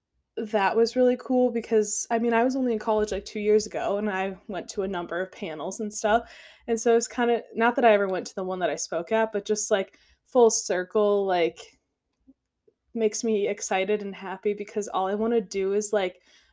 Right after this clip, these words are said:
mentor little, little design kiddies, because I just, wha-, what I really wanna do is I wanna, like, live my whole life being, like, a cool, great designer, and then I want to,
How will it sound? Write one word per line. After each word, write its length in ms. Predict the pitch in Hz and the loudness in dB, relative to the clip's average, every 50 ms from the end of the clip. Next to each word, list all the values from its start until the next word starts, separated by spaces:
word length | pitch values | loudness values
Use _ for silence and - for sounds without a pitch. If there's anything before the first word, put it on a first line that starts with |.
| _ | _
mentor 720 | - 196 190 175 170 170 180 - - 220 196 196 202 202 202 | -8 -4 -4 -2 -4 -4 -8 -6 -4 -4 -2 -2 -2 -4 -2
little, 580 | 190 190 185 185 185 185 180 180 175 - - - - _ _ _ - | -2 -2 0 0 0 0 0 -2 -2 -4 -6 -8 -18 _ _ _ 0
little 400 | 226 214 202 190 185 180 160 - - _ | 0 2 2 0 0 -2 -4 -6 -8 _
design 460 | - 220 208 185 135 123 127 165 196 202 | -2 -2 0 0 -4 -4 -4 -4 -6 -8
kiddies, 580 | - - 240 226 233 233 247 254 269 262 - - | 0 0 2 2 2 0 2 0 0 0 -4 -8
because 800 | - 196 - - 220 202 190 190 185 190 196 190 - - - - - _ _ _ _ _ _ _ _ _ _ _ _ _ | -12 -16 -6 -2 0 2 2 2 2 0 -2 -4 -8 -8 -10 -14 -20 _ _ _ _ _ _ _ _ _ _ _ _ _
I 120 | 208 214 | 2 2
just, 300 | 214 240 269 269 - - _ _ - | 2 2 0 -2 -4 -8 _ _ 0
wha-, 240 | 214 240 226 - 226 | 2 4 6 6 6
what 180 | 226 247 302 | 6 8 8
I 40 | 349 | 8
really 240 | 349 240 220 208 226 | 8 8 6 6 6
wanna 220 | 233 240 240 247 220 | 4 4 0 -2 -2
do 160 | 240 247 240 | 0 0 0
is 120 | 214 208 | 0 0
I 60 | 208 | 0
wanna, 300 | 196 196 196 196 196 190 190 _ _ _ _ | -4 -4 -6 -6 -6 -8 -10 _ _ _ _
like, 260 | 220 202 180 180 - - | -2 -2 -2 -2 -6 -8
live 260 | 208 196 202 214 214 | -2 2 2 2 2
my 120 | 226 214 214 | 2 -4 -4
whole 220 | - 208 202 196 | -2 -2 -2 0
life 320 | 196 170 170 180 180 - - | 0 0 0 0 -2 -6 -6
being, 220 | 202 185 190 196 | -6 -6 -6 -6
like, 200 | 180 175 180 175 | -6 -8 -8 -8
a 60 | 185 | -12
cool, 400 | 190 - - 214 202 190 185 185 | -16 -10 -6 -4 -2 -2 -2 -4
great 300 | 180 - 180 175 175 170 | -4 -6 -6 -6 -6 -8
designer, 680 | - 185 180 175 147 151 156 180 190 208 220 226 220 _ _ - - - _ | -8 -8 -6 -6 -6 -8 -8 -6 -4 -2 -2 -2 -4 _ _ -20 -20 -16 _
and 220 | - 214 208 208 196 | -2 -2 -2 0 0
then 400 | 190 180 175 180 185 180 165 - - _ _ | -2 -2 -2 -4 -6 -8 -12 -14 -16 _ _
I 100 | - 202 | -8 -6
want 340 | 196 190 185 185 180 175 - - - - - | -2 -2 -2 -2 -2 -6 -10 -12 -12 -6 -4
to, 540 | 220 214 208 196 190 185 170 160 175 190 | -2 -2 -2 -2 -2 -4 -6 -6 -8 -12